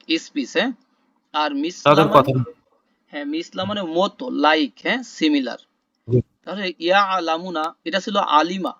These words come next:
Speaker 1: আলিমা, ইয়া আলামু, ইয়া আলামুনা। লা মানে না, এরপরে আল্লাযিনা মানে যারা,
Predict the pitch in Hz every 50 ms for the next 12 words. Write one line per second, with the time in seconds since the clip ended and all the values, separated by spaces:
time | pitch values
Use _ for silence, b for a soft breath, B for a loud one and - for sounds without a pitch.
0 | _ _ _ _ _ _ _ _ _ _ 139 156 165 180 208 202 208 214 208 190
1 | 165 160 165 160 147 156 156 156 156 156 175 202 220 - 147 147 147 143 139 143
2 | 139 139 139 151 160 156 - - - _ _ _ _ - 147 151 156 156 156 156
3 | 151 143 135 135 135 143 156 185 226 - _ _ _ _ _ _ _ - 175 170
4 | - 165 156 151 151 156 156 156 143 139 147 147 143 143 143 143 139 123 143 -
5 | 320 165 147 - -